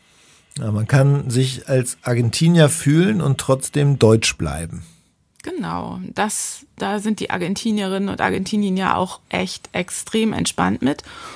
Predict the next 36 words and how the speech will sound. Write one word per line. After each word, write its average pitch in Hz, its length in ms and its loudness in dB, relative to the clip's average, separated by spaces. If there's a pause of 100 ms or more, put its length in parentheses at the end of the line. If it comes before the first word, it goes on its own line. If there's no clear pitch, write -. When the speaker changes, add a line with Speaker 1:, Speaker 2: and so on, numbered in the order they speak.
(360)
Speaker 2:
Und 208 340 2
ich 208 200 0
sollt-, - 420 0
ich 196 180 -4
finde, 208 280 4
es 185 160 -4
sollte 190 240 0
man 185 160 0
allen 185 260 2
Flüchtlingen 190 560 -4
oder 175 200 -2
Migranten 185 760 -2 (440)
zugestehen, 208 1040 0
die - 100 -8
erste 185 460 0
Identität 190 840 -4
legt 185 240 -4
man 170 160 -6
ja - 120 -6
nicht 180 220 -6
ab, - 220 -6
nur 185 180 -2
weil 175 140 -4
man 170 140 -2
die 180 140 -2
Heimat 180 360 -2
verlässt 170 480 -4
und 185 100 -4
schon 175 220 -6
gar 185 260 2
nicht, 208 320 -2 (440)
wenn 190 120 -2
man 185 140 -2
sie 185 100 -6
verlassen 185 500 -4
muss. - 380 -4